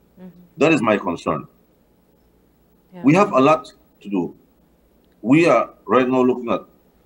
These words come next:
Speaker 2: from our side, our units that deal with the importation of goods.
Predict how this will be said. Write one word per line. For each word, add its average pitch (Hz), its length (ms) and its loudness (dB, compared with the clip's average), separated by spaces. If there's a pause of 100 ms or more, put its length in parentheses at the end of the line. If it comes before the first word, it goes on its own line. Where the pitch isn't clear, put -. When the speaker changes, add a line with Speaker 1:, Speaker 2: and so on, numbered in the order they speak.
(280)
Speaker 2:
from 110 220 -8
our 180 180 4
side, 180 380 -2 (1900)
our 104 500 0 (2000)
units 147 480 -2
that 101 260 -6
deal 117 340 -2 (1000)
with 95 140 -6
the 98 60 -6
importation 98 540 -4
of 73 140 -8
goods. 82 320 -12